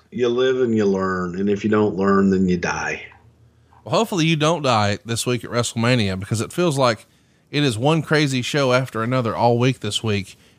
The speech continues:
Speaker 2: Are you just gonna plan to sleep, like, next Tuesday? Is that the plan?
Speaker 1: Well, that would be nice if we didn't have live television coming next Friday, and then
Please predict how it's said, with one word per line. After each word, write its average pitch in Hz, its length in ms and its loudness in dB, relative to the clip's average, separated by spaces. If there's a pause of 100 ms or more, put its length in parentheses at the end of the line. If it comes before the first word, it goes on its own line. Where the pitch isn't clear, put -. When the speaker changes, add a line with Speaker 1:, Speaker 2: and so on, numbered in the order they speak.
(120)
Speaker 2:
Are 107 60 -6
you 143 100 2
just 240 200 -2
gonna 208 160 0
plan 180 320 2
to 151 80 0
sleep, 170 340 0
like, 127 220 0
next 139 260 -2
Tuesday? 156 540 2 (120)
Is 123 100 -14
that 139 120 0
the 143 80 -6
plan? 151 340 -2 (2250)
Speaker 1:
Well, 101 560 0 (300)
that 90 300 -2
would 117 120 2
be 131 120 0
nice 123 640 0
if 90 220 -6
we 92 120 -4
didn't 87 280 0
have 85 460 -4
live 85 300 0
television 87 840 2 (480)
coming 87 580 2 (720)
next 92 280 2
Friday, 87 580 0
and 101 120 2
then 76 360 -6